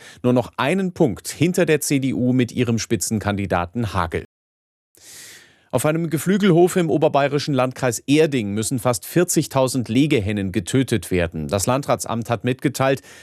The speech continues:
dass in dem Bestand die sogenannte Newcastle-Krankheit festgestellt wurde.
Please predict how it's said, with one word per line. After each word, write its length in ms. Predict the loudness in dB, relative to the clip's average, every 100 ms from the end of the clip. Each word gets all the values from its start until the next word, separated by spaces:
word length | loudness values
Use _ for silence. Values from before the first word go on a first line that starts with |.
| -4
dass 160 | -2 0
in 80 |
dem 160 | 0 2
Bestand 360 | 0 0 -2 -2
die 80 |
sogenannte 520 | -2 0 0 -2 -2 0
Newcastle-Krankheit 1200 | 0 0 0 0 0 -4 -4 -4 -4 -2 -4 -2
festgestellt 640 | -4 -2 -4 0 0 0
wurde. 260 | 2 2